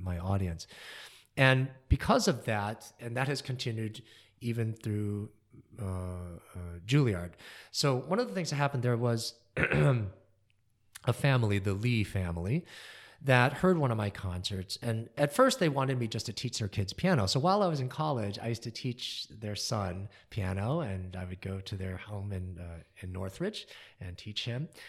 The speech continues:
And they, pre-, and, uh, the mother, uh, presented me in concert in Koreatown. Uh, and the, what happened from that was, uh, there was a gentleman named Steve Kim,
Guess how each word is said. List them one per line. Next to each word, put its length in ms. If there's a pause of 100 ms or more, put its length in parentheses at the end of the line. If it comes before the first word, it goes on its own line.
(340)
And 300
they, 140
pre-, 200
and, 280 (260)
uh, 360 (200)
the 100
mother, 520
uh, 320 (340)
presented 480
me 140
in 100
concert 480
in 100
Koreatown. 800 (220)
Uh, 300 (600)
and 520 (1080)
the, 440 (560)
what 160
happened 340
from 160
that 300
was, 440 (400)
uh, 200
there 140
was 100
a 40
gentleman 360
named 180
Steve 340
Kim, 300